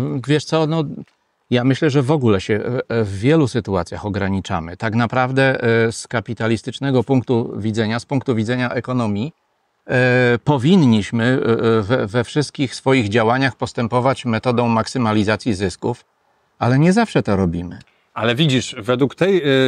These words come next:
Speaker 2: i, ich krytyki, to co powiedziałeś już świadczy o tym, że my, że jesteś po prostu przesiąknięty
Speaker 1: Że
Speaker 2: tą
Speaker 1: mam ten
Speaker 2: ideologią.
Speaker 1: punkt widzenia.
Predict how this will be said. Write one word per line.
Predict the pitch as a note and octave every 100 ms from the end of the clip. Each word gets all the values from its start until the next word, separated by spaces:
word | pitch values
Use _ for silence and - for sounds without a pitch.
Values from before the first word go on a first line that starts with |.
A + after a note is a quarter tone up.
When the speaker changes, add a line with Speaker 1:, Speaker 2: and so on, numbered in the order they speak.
| B2+ C3+ C#3
Speaker 2:
i, | C#3 D3 D3 F3
ich | -
krytyki, | - E3 - B2+ - B2 F3
to | D#3+
co | F3 F3+
powiedziałeś | D#3 C#3 A#2+ B2+ D#3+ D3+ C3
już | B2 D#3+ G#3 - D#3+
świadczy | B2 - D3+ D#3 - D#3
o | B2+
tym, | A2 D#3+ F#3 C#3+
że | C3
my, | B2+ D#3 F3 A#2+
że | A#2+
jesteś | B2+ E3+ - E3+
po | -
prostu | B2+ C#3 -
przesiąknięty | C3 E3 D#3+ D#3+ A#2 C3+ D3+
Speaker 1:
Że | A2
Speaker 2:
tą | A#2
Speaker 1:
mam | -
ten | E3 D#3+
Speaker 2:
ideologią. | D3+ D#3 D3
Speaker 1:
punkt | C#3+
widzenia. | C#3+ A2+ E2+